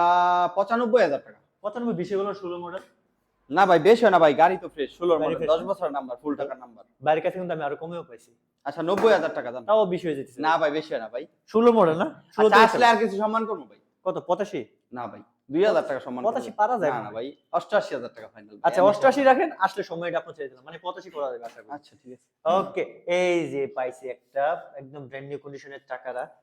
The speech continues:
Speaker 2: কি অবস্থা ভাই ইউনিকর্নটা?
Speaker 1: ইউনিকর্নটা ভাই সুপার, সুপার ফ্রেশ, বলার মতো।
Speaker 2: সুপার,
Speaker 1: হ্যাঁ,
Speaker 2: সুপার ফ্রেশ।
Speaker 1: এটা
Speaker 2: এক
Speaker 1: পুরানো
Speaker 2: কথায়
Speaker 1: মডেল
Speaker 2: বলতে
Speaker 1: গাড়ি,
Speaker 2: সুপার,
Speaker 1: অনেক
Speaker 2: সুপার
Speaker 1: ফ্রেশ।
Speaker 2: ভাই, ফ্রেশ যেহেতু কনফিডেন্সলি বলতেছে,
Speaker 1: হ্যাঁ।
Speaker 2: দামটা আমি আজকে কমাবো জান।
Speaker 1: গাড়িটা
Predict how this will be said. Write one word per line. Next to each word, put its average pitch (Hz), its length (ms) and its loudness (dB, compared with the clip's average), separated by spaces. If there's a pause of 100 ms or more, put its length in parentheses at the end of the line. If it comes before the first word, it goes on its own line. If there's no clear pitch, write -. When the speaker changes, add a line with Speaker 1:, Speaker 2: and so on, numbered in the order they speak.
(120)
Speaker 2:
কি 240 100 -8
অবস্থা 262 220 0
ভাই 151 200 0
ইউনিকর্নটা? 220 520 -2 (160)
Speaker 1:
ইউনিকর্নটা 185 460 -4
ভাই 180 200 0
সুপার, 214 440 6 (100)
সুপার 233 300 6 (120)
ফ্রেশ, 151 180 -4 (140)
বলার 151 180 0
মতো। 165 100 -4
Speaker 2:
সুপার, 240 140 8
Speaker 1:
হ্যাঁ, - 100 -6
Speaker 2:
সুপার 208 300 2
ফ্রেশ। 147 260 -8
Speaker 1:
এটা - 100 -18
Speaker 2:
এক - 60 -20
Speaker 1:
পুরানো 180 220 0
Speaker 2:
কথায় 226 200 2
Speaker 1:
মডেল 226 80 -2
Speaker 2:
বলতে 240 140 -2
Speaker 1:
গাড়ি, 226 120 -8
Speaker 2:
সুপার, 240 220 2
Speaker 1:
অনেক 240 100 0
Speaker 2:
সুপার 240 160 0
Speaker 1:
ফ্রেশ। - 60 -2
Speaker 2:
ভাই, 190 180 4
ফ্রেশ 196 200 -2
যেহেতু 214 180 -6
কনফিডেন্সলি 226 520 -6
বলতেছে, 220 220 -4
Speaker 1:
হ্যাঁ। 160 200 -12
Speaker 2:
দামটা 170 260 0
আমি 180 120 -4
আজকে 160 180 -4
কমাবো 131 300 -20
জান। 120 140 -16
Speaker 1:
গাড়িটা - 200 -20